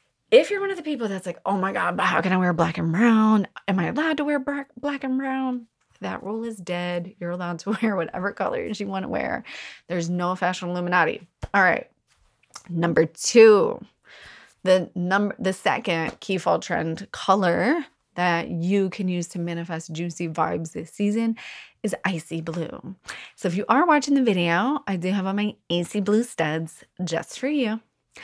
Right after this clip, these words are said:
So icy blue and blue in general, but we're just gonna talk about icy blue for a minute.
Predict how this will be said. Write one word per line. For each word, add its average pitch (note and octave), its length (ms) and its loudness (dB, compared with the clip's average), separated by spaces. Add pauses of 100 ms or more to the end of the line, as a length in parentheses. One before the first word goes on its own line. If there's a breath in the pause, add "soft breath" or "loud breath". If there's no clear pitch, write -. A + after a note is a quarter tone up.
(400 loud breath)
So F#3+ 540 4
icy G#3 320 0
blue D#3 600 -2
and G3 100 0
blue C4+ 140 4
in B3 100 6
general, F3 460 0
but F3+ 240 -2
we're E3+ 80 2
just E3+ 100 -8
gonna E3+ 100 -6
talk E3+ 120 -8
about E3 180 -2
icy E3 160 -8
blue - 180 -10
for - 120 -16
a - 40 -10
minute. F3 280 -6